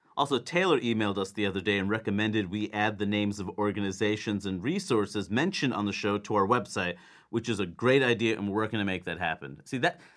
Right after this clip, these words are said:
that's what I like out of our listeners. Our listeners listen. <laughs>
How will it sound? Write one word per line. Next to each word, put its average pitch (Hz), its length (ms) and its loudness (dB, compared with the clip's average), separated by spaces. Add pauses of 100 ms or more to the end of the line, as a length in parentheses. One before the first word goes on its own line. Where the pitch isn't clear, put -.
that's 220 300 2
what 214 80 6
I 175 60 8
like 156 280 4
out 123 160 6
of 113 80 2
our 110 120 6
listeners. 110 720 -2
Our 170 180 8
listeners 127 800 0 (200)
listen. 98 600 2 (340)
<laughs> - 80 -12